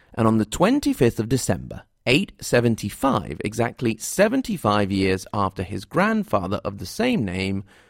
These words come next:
Charles was crowned emperor by Pope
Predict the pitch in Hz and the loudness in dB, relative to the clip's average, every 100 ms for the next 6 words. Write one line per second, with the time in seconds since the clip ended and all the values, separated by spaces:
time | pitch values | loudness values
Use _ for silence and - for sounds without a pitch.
0 | _ - 110 107 104 104 104 - - 98 | _ 2 6 6 4 0 -2 -2 -4 2
1 | 101 101 - 196 214 202 196 196 190 _ | 2 2 0 -2 0 2 2 2 -2 _
2 | _ - 120 131 - 95 95 - | _ 2 4 4 4 2 2 -2